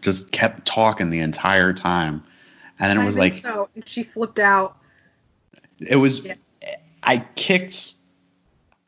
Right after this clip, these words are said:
Speaker 1: the girl in front of me. I was, 'cause I was like, "Shut the fuck up." And they're like, <laughs> "Haha, you shut the fuck up."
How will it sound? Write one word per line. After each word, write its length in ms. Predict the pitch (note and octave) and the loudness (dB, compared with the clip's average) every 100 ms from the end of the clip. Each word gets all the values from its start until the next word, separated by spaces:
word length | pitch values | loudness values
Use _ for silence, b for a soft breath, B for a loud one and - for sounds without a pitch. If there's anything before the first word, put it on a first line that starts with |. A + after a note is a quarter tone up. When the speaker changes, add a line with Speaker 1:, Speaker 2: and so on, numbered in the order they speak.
| _ _ _ _ - | _ _ _ _ -2
Speaker 1:
the 120 | A#2 | 0
girl 260 | C3+ F3+ | 2 2
in 80 | F3 | 2
front 240 | - C#3+ D#3 | 0 0 0
of 40 | |
me. 120 | A#2+ G2 | 2 2
I 80 | |
was, 240 | G2 G2+ - _ _ | 2 -2 -8 _ _
'cause 260 | - A2 G#2 _ _ - - - | -6 -6 -8 _ _ -20 -8 -2
I 60 | B2 | 0
was 80 | |
like, 140 | B2 A2+ | 0 -2
"Shut 300 | - B2+ - | -2 -2 -4
the 60 | |
fuck 420 | - - D3 D3 F#3 | -10 0 0 2 2
up." 280 | F#3 D3+ | 4 2
And 100 | A#2+ C#3 | 0 0
they're 100 | C3+ | -2
like, 140 | C3+ | -2
<laughs> 80 | - | 0
"Haha, 220 | F#3+ A#3 | 0 0
you 240 | B3+ F3+ C4+ | 0 0 0
shut 280 | - D#4+ D#4+ | 0 0 -2
the 140 | - | -4
fuck 320 | - D3 - | 0 0 2
up." 400 | A2+ G#2+ G#2 - | 2 2 -2 -6